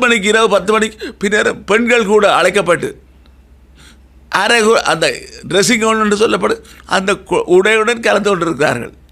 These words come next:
ஆனா, இவர்கள் இப்படி கீழ்த்தரமாலாம் சொல்வார்கள் என்றால், நாங்கள் ரகசியமாக ஒளிப்பதிவு செய்திருக்க முடியும். நாங்கள் வீணா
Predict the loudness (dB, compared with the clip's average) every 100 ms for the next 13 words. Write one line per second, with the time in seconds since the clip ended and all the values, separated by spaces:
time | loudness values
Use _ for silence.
0 | -20 _ _ _ -20 _ -20 -20 -20 -20
1 | -20 -4 0 2 2 0 0 -2 -2 0
2 | 0 0 0 2 0 0 0 2 2 0
3 | 0 -2 -4 -12 -16 -6 -4 0 0 2
4 | 0 0 0 2 0 0 -2 -4 -14 _
5 | -20 _ _ -20 _ -2 0 2 2 2
6 | 2 0 0 -2 -2 -2 -4 -10 -20 -20
7 | _ -4 -2 0 0 -2